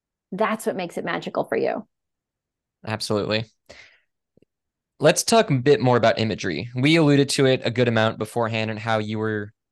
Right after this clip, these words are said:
Speaker 2: coaching your client and helping them form that new groove. But let's talk more specifics of the important parts of what to do when you're practicing imagery. So let me start off and ask you for your take on,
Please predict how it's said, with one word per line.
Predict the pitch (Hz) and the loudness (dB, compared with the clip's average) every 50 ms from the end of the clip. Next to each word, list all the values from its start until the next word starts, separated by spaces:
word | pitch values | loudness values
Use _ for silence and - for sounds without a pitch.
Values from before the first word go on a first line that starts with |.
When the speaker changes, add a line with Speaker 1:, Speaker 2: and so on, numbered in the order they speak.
| _ _ _ | _ _ _
Speaker 2:
coaching | - - 123 123 - - 120 113 | -6 -6 -4 -4 -4 -6 -6 -6
your | 113 107 | -6 -6
client | - - - 107 110 107 110 107 - _ _ | -6 -6 -4 -2 -2 -2 -4 -6 -10 _ _
and | - 113 107 107 | -8 -8 -8 -8
helping | - - 110 110 - 117 110 | -6 -6 -6 -4 -4 -4 -4
them | 107 107 107 104 | -2 -4 -4 -6
form | - - - 110 107 110 | -8 -6 -6 -4 -4 -4
that | 110 - | -6 -6
new | 107 107 107 107 107 | -6 -6 -6 -6 -6
groove. | 104 104 107 107 104 104 107 104 104 - - _ _ _ _ _ - | -6 -6 -6 -4 -4 -4 -6 -8 -10 -16 -20 _ _ _ _ _ -4
But | 117 - | -2 0
let's | 120 135 - | 0 -2 -2
talk | - 185 180 175 135 | -2 -2 -2 -2 -2
more | 127 131 | -2 -2
specifics | 127 - - 127 113 - 120 107 - 110 104 - - - - | -4 -4 -8 -8 -8 -6 -8 -6 -6 -8 -8 -8 -10 -6 -4
of | 110 107 104 104 101 110 - _ _ - | -4 -4 -4 -6 -12 -18 -20 _ _ -14
the | 117 113 120 120 | -10 -6 -4 -4
important | 120 113 - - 127 113 85 123 120 - | -4 -6 -6 -6 -4 -4 -4 -6 -8 -6
parts | - - 110 117 123 - - - | -4 -4 -2 -2 -4 -6 -10 -8
of | - - 113 110 107 101 101 - - _ _ _ _ _ | -4 -2 -2 -2 -2 -4 -10 -16 -20 _ _ _ _ _
what | - 113 - - - | -4 -4 -4 -4 -4
to | - 127 | -8 -10
do | 113 104 117 113 113 | -8 -6 -4 -4 -4
when | 104 104 110 107 104 | -4 -6 -6 -6 -6
you're | 104 | -8
practicing | - _ - 98 101 - - - - 104 73 | -8 _ -6 -6 -6 -8 -12 -12 -12 -10 -10
imagery. | 90 92 92 - - 85 76 | -10 -10 -10 -8 -8 -6 -6
So | - - - 117 110 104 98 107 - - - - _ _ | -4 0 2 2 2 2 0 -4 -8 -16 -20 -20 _ _
let | - 131 165 | 0 2 2
me | 170 185 | 2 2
start | 180 - - 170 143 135 | 0 2 2 4 4 4
off | 131 131 127 - | 4 2 2 0
and | 135 113 | -4 -4
ask | - - 113 113 110 - - | -2 -2 -2 -2 -4 -6 -8
you | 120 107 | -10 -8
for | - - 113 | -8 -8 -8
your | 107 104 | -6 -8
take | - - - 107 107 104 - - | -8 -8 -6 -6 -6 -8 -8 -6
on, | - 110 107 104 101 101 101 | -4 -4 -2 -2 -4 -6 -8